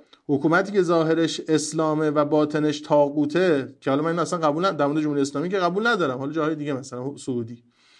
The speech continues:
بر فرضم که باطنش طاغوت باشه، باید چیکار کرد؟ باید کاری کرد که باطنش خودشو با ظاهرش تطبیق بده. این کاریه که باید کرد. نه اینکه یه کاریش بکنیم که اتفاقاً همون دست از ظاهر هم برداره.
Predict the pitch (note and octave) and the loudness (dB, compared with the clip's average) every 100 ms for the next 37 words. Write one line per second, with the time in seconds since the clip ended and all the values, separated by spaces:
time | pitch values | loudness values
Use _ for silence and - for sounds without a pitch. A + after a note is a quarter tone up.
0 | _ _ _ _ D#3 D#3 D#3+ D#3 D3+ D#3 | _ _ _ _ 2 2 2 2 0 -2
1 | D3+ D3 D3+ D3 D3+ D3+ - D3+ D3 D3+ | -2 0 0 0 -2 -4 -2 -2 0 -4
2 | D3 D3 D#3+ G3 F3 F3 F3 G3+ G3+ F#3+ | -2 -2 -2 0 0 0 0 0 0 0
3 | D#3 D#3 E3+ F#3 F#3 G3 F#3+ G3+ D#3+ D3+ | 2 0 0 -2 -2 -2 -2 -2 0 0
4 | D3+ G3+ G#3+ - _ F#3 G3+ F3+ D#3 D3 | 0 0 -2 -4 _ -2 0 2 4 4
5 | E3+ E3+ D#3 C3 C3+ A#2 B2+ - - _ | 2 2 0 -2 -4 -6 -10 -16 -20 _
6 | _ _ _ _ - E3+ G#3+ F#3+ D#3 D3 | _ _ _ _ -10 -2 2 4 4 2
7 | B2+ A#2+ - A2+ - _ _ C#3 E3+ F#3+ | -2 -4 -10 -18 -20 _ _ -4 -2 2
8 | G3+ F3+ E3+ G3 G3 G#3 G3+ G#3+ G3+ G3 | 0 2 4 4 4 2 2 0 2 2
9 | F3 E3+ F#3+ G3+ G#3+ A3 - F#3+ F#3+ G3+ | 2 2 2 2 0 -4 0 2 4 4
10 | F3+ F3+ G#3 G3 E3 C3 A#2 | 6 6 4 4 2 2 -4